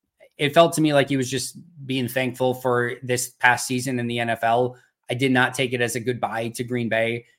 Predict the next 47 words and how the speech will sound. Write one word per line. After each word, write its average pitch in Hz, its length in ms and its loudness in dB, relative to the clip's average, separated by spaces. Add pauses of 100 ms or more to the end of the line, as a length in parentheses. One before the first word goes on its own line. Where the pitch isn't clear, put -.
It 160 120 -2
is, 165 160 4
it 160 140 -2
definitely 175 380 2
reads 135 380 0
in 135 100 2
that 123 200 -2
tone. 127 240 0
I 123 60 2
get 123 220 0
it. 135 100 4
I 120 140 4
understand 117 440 -4
it. 123 100 -4
I'm 113 100 0
not 117 200 -2
saying 117 240 -4
people 117 220 -6
are 110 120 -2
crazy 120 340 -2
to, 110 100 -10 (220)
like, 117 220 -6
think 123 200 -4
it 135 140 -6
based 120 240 -2
on 120 140 0
his, 113 360 -4 (360)
uh, 113 160 2
tone, 151 440 2 (400)
but, 139 400 4 (160)
uh, 123 240 4 (360)
m-, 127 260 -6
he's 147 240 -6
gonna 131 160 2
be 123 100 -2
back 113 240 0
in 113 60 -2
Green 107 160 -4
Bay. 95 140 -4
He's 120 160 -2
under 139 220 4
contract. 120 600 0 (300)
He's 123 120 -6
got 127 140 4
a 113 60 -2
huge 135 340 0
deal. 117 400 0